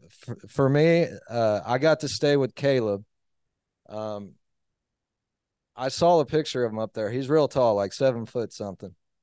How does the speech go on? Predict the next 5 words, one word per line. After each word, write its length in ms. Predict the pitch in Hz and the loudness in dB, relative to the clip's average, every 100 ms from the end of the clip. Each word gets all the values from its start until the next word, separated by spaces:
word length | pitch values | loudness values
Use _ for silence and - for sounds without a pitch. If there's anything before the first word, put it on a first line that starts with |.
| _ _ _ | _ _ _
Wears 260 | - 120 120 | -6 -4 -4
a 40 | |
cowboy. 500 | 117 131 123 123 120 90 | -4 0 0 0 -4 -4
I, 260 | 117 139 95 - _ _ - | -2 -4 -4 -18 _ _ -12
anyways, 560 | 135 143 123 110 - | -8 -4 -2 -2 -6